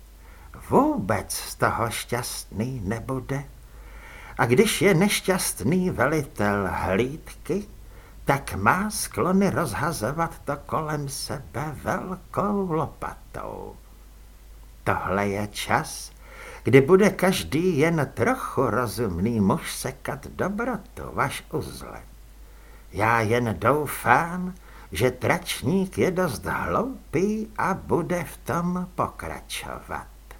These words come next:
Sníh zhoustl a padal rychleji.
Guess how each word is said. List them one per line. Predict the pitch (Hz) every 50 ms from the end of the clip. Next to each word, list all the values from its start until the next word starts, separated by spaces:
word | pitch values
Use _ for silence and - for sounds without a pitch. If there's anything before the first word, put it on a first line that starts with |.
| - - - - - - - - - - - - - - - - - - - - - -
Sníh | - - - - - 113 139 185 208 196 196 -
zhoustl | - - 92 - - 110 143 170 175 - - - - - - 180 175 - - -
a | - 160 170
padal | - - - - 104 131 131 139 139 143 147 147 147 147 143 131
rychleji. | 104 98 87 - - - - 73 65 64 60 53 50 50 -